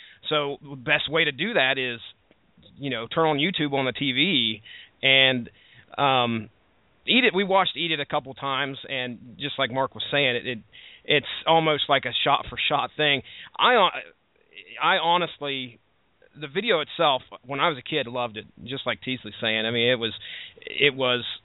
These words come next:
it was awesome to be able to see that. Um,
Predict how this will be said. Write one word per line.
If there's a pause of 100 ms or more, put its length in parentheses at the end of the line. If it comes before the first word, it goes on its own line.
(200)
it
was
awesome
to
be
able
to (120)
see
that. (500)
Um,